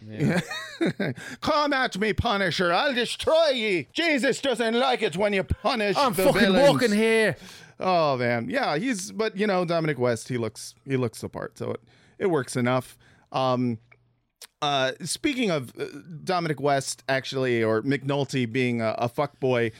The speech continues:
Speaker 2: there is a nice little tangent in this episode in which McNulty is,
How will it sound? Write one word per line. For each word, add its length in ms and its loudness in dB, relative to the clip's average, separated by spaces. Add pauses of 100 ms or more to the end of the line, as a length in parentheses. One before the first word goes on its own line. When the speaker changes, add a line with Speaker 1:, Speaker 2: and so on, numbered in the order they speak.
(400)
Speaker 2:
there 320 0
is 480 0
a 100 2
nice 300 -2
little 200 0
tangent 460 -2
in 80 -4
this 160 -6
episode 440 -4
in 80 -2
which 200 -4
McNulty 800 -2
is, 580 0